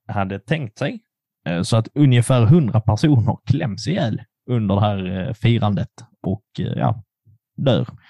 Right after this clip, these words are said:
Eh, detta ser ju inte jättebra ut för, eh, hovet. Och, eh, det, alltså så här att det, redan här,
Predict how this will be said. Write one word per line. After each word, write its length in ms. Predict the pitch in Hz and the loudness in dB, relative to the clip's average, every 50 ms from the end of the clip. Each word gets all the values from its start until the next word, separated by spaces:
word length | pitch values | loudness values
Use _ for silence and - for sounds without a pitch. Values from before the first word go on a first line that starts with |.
| - - _ _ _ | -20 -20 _ _ _
Eh, 220 | - 107 107 90 - 78 | -4 -4 -2 -2 -2 -2
detta 280 | 110 123 120 - 113 98 | -2 -2 -2 -2 -4 -4
ser 200 | - 110 107 95 | -2 -2 -2 -4
ju 60 | 98 | -4
inte 160 | 98 95 95 69 | -4 -4 -4 -4
jättebra 1000 | 78 92 95 95 101 110 110 110 - _ - 95 98 95 92 101 98 98 98 | -4 -4 -2 0 2 2 2 0 -2 _ -2 0 0 2 2 2 2 4 4
ut 420 | 98 107 - - _ _ - - - - - _ _ _ _ _ _ _ _ _ _ _ - | 6 4 4 2 _ _ -18 -18 -18 -18 -20 _ _ _ _ _ _ _ _ _ _ _ -2
för, 500 | 107 98 98 98 98 98 98 98 104 104 104 - - - - | 0 0 2 2 0 0 0 0 0 0 0 0 -2 -2 0
eh, 60 | 101 | 2
hovet. 340 | 110 110 107 95 117 135 - _ - - - _ _ _ _ _ _ _ _ _ _ _ _ _ _ _ - - - 156 117 117 127 117 - | 2 2 2 2 0 0 -2 _ -14 -16 -16 _ _ _ _ _ _ _ _ _ _ _ _ _ _ _ -20 -18 -16 -12 -10 -8 -8 -8 -6
Och, 380 | 120 113 107 101 - - _ - | -4 -4 -4 -4 -6 -10 _ -2
eh, 720 | 113 113 113 113 110 113 110 113 113 110 110 110 110 107 | 0 2 2 2 2 2 2 0 0 0 -2 -2 -4 -6
det, 360 | 117 117 117 113 76 62 67 82 | -6 -6 -6 -6 -6 -6 -4 -2
alltså 220 | 123 113 110 110 | 0 0 0 0
så 60 | 107 123 | 0 0
här 120 | 113 107 | 0 0
att 100 | 104 107 | -2 -4
det, 120 | 120 117 110 | -4 -4 -4
redan 520 | - 98 120 127 123 113 117 117 110 104 - | -6 -6 -4 -4 -4 -2 -4 -4 -6 -8 -6
här, 340 | - - 143 110 - 107 107 | -6 -4 -4 -2 -4 -6 -6